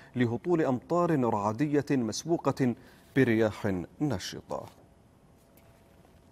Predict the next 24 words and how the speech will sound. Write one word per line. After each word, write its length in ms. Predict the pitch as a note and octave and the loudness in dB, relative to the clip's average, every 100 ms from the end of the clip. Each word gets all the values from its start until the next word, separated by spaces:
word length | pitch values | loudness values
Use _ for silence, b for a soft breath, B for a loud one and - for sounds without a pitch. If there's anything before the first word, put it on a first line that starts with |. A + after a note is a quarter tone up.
| - B B B B B B B B | -20 B B B B B B B B
والآن 360 | F3 F3+ G3+ F#3+ | 4 6 6 4
ننتقل 800 | E3+ F3+ D#3+ E3+ D#3+ D#3+ D#3+ D#3 D3 | 2 2 2 4 4 4 4 4 2
بحضراتكم 840 | - C#3+ C3+ D3+ D3+ D3 D3+ D3 | 0 0 0 0 -2 -4 0 0
إلى 120 | B2+ | 2
المحلل 800 | A#2 A2+ - F3+ E3 G#2+ B2 F#3 | 0 0 -2 -4 -2 0 0 0
في 140 | - A2 | -2 -4
المركز 480 | G2+ B2 - A#2 | -2 -2 0 0
الوطني 520 | B2 A#2+ F#3+ D3+ A#2 F#2+ | 0 0 0 0 -4 -2
للأرصاد، 560 | F#2+ G2+ - D#3 E3 | -2 -2 -2 -2 0
الأستاذ 380 | A#2 G#2 C3+ A#2 | 0 0 -2 -2
عقيل 340 | A2+ B2 C#3+ | -4 -2 0
العقيل، 420 | A#2 G#2+ A#2+ G3 G#3+ | 0 0 -2 -2 0
الذي 260 | F#3+ F#3 | -2 -2
ينقل 360 | G#3+ - B2+ A2+ | -4 -2 -2 0
لنا 220 | C#3 C3 | 0 0
من 220 | B2 A2 | 0 -2
غرفة 420 | A2 G3+ F#3 D3 - | -2 -2 0 -4 -2
مراقبة 560 | G#2+ F#2+ G2 E3 C#3+ - | -2 -2 -4 -2 -2 0
الحالة 340 | B2 - D#3 B2+ | -4 0 0 0
الجوية 440 | A2 A#2 C3+ D#3+ G#2 | -2 -2 -2 -2 -2
في 140 | G#2+ | -2
مشعر 380 | C#3 - A#2+ A#2+ | -4 -2 -2 0
منى 220 | F#3+ F#3+ | 0 0
توقعات 560 | D#3+ B2+ - A#2+ D#3 | 0 0 0 -2 0